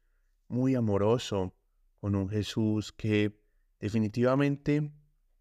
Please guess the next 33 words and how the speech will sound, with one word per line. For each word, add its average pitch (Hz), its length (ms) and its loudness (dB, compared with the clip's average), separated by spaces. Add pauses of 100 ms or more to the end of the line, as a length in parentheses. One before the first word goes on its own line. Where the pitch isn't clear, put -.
(460)
es 135 200 -4
ese 139 160 0
Mesías 131 560 0
y 120 60 -2
ese 120 120 -4
Salvador 104 800 0
de 107 100 0
nuestras 95 540 -2
vidas. 90 320 -4 (640)
En 110 100 -2
el 110 80 2
Evangelio 104 460 2
de 120 80 2
San 98 220 -4
Juan 101 500 0 (500)
nos 123 160 -2
hemos 123 220 0
encontrado 104 580 0
con 101 160 -4
un 101 140 -2
Jesús 117 580 -4
que 127 160 -2
nos 95 220 0
busca, 113 540 -2
con 104 140 -2
un 98 120 0
Jesús 110 340 -4
que - 120 -4
está 113 520 0 (440)
a 113 100 -6
la 107 100 -2
puerta, 110 800 -2 (500)
que 98 560 -2